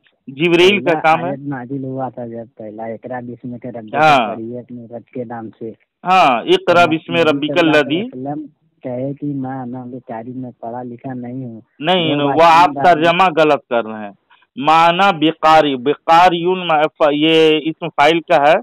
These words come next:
Speaker 1: और उसमें "मैं पढ़ने वाला नहीं",
Speaker 2: यही
Speaker 1: यानी
Speaker 2: हो गया
Speaker 1: फाइल
Speaker 2: ना।
Speaker 1: क्या करते हैं?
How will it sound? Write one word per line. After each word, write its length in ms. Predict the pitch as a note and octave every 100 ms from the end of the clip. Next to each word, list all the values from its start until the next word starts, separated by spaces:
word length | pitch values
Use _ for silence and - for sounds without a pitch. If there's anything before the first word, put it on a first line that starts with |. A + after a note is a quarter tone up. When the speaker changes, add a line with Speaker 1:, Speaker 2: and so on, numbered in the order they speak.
| _ - - -
Speaker 1:
और 140 | D3+
उसमें 260 | E3 E3 G#3
"मैं 300 | F#3+ F#3 A3+
पढ़ने 540 | - - E3 D#3+ F#3
वाला 360 | G3+ D#3+ C#3+ D#3
नहीं", 380 | C3+ C3+ D3 A2 _ _ _ _ _ _ _
Speaker 2:
यही 120 | - D#3+
Speaker 1:
यानी 220 | E3 F#3
Speaker 2:
हो 80 | D3+
गया 80 |
Speaker 1:
फाइल 340 | D#3 E3 F#3 A3
Speaker 2:
ना। 20 |
Speaker 1:
क्या 260 | - F#3+ F3
करते 360 | F3 D#3 -
हैं? 240 | D#3 G3